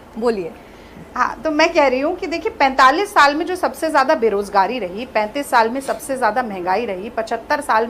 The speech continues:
Speaker 2: में सबसे ज्यादा रुपए में गिरावट रही, थाली थी तो खाना नहीं था, डिग्री थी तो नौकरी नहीं थी, सिलेंडर था तो गैस नहीं थी, शौचालय था तो पानी नहीं था, वाहन था तो पेट्रोल और डीजल भरवाने के लिए पैसे नहीं थे,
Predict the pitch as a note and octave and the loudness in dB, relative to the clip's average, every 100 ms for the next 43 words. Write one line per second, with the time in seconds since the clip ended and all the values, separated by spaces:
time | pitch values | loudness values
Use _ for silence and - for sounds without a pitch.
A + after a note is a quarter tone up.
0 | D#4+ E4 - - C#4+ C4 - D#4+ D4+ E4 | -4 -8 -12 -2 0 0 0 2 4 4
1 | C4 D4+ D#4+ E4 A#3+ A3+ A3+ D4+ C#4 A3 | 2 0 0 2 4 4 6 4 0 -4
2 | D#4 - A#3+ B3 E4+ E4 E4 E4 E4 A3 | -4 2 4 4 0 -2 -2 -2 0 0
3 | C#4 D4+ D4 D4 C#4 - - - - C4 | 2 2 0 -4 -6 -8 -20 -18 -2 2
4 | C4+ F4 D#4 E4 E4 B3 A#3+ D4+ D#4+ D4+ | 4 2 2 0 4 4 4 2 0 -2
5 | D4+ D4+ - - - - C#4+ D4 E4+ E4+ | -4 -10 -14 -20 -4 2 4 6 6 6
6 | E4 E4 B3+ A3+ C#4 D#4 D#4+ D#4+ D#4 D4 | 4 4 2 4 4 2 -6 -6 -8 -14
7 | - - - C#4+ - D4 E4 E4+ E4 E4 | -16 -8 0 2 6 6 6 4 0 0
8 | D#4 C4+ B3+ F4 F4 F4 D#4 - - - | 2 4 6 4 2 -2 -6 -8 -14 -4
9 | G3+ E4+ - F#4 F4 F4 F4 F#4+ C#4+ C4+ | 6 6 8 4 4 4 4 4 2 4
10 | E4 F4 C#4+ C#4+ F4+ D4+ D4 C#4 D4+ F4 | 6 6 4 2 2 4 4 4 4 0
11 | F#4 F#4 F#4+ E4 E4+ F#4 F4 F4+ F4 | 0 2 4 4 2 2 2 0 -8